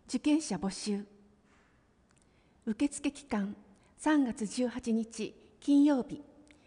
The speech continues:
九時から四月四日月曜日まで。受信有効。一次試験日、六月五日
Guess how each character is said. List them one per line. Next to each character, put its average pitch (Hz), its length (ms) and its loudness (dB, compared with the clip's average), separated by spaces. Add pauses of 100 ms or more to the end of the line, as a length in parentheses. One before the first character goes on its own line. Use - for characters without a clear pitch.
(480)
九 320 100 0
時 302 140 0
か 190 180 -4
ら 185 180 -4 (720)
四 - 220 0
月 240 340 0
四 220 100 2 (200)
日 233 240 -8 (340)
月 240 300 -2
曜 320 160 6
日 208 100 -2
ま 190 140 -6
で。 - 180 -14 (760)
受 233 100 -2
信 254 380 0
有 220 240 2
効。 226 420 -2 (1300)
一 226 200 -2
次 294 120 -2
試 - 160 -8
験 254 260 2
日、 - 220 -10 (280)
六 220 220 0
月 247 300 -4
五 - 240 -14
日 220 200 -6